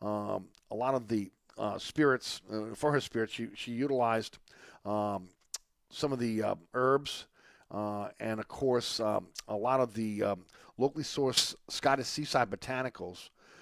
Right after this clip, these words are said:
uh, coastal herbs to be able to make this version of Hendrick's Neptunia Gin. Much like Midsummer Solstice, much like Lunar,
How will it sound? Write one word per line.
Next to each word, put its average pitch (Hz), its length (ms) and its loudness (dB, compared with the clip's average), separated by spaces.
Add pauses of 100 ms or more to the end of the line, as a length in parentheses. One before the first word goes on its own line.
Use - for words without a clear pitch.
(240)
uh, 104 400 0
coastal 139 420 0
herbs 117 320 6
to 127 100 -2
be 117 120 4
able 113 160 2
to - 160 -6
make 110 480 -2
this 143 260 6
version 113 640 0 (400)
of 92 120 -8
Hendrick's 120 380 -2
Neptunia 110 520 -6
Gin. 95 300 -8 (120)
Much 107 200 -4
like 120 160 0
Midsummer 110 400 -2
Solstice, 156 500 0
much 110 180 -4
like 104 160 -2
Lunar, 160 480 2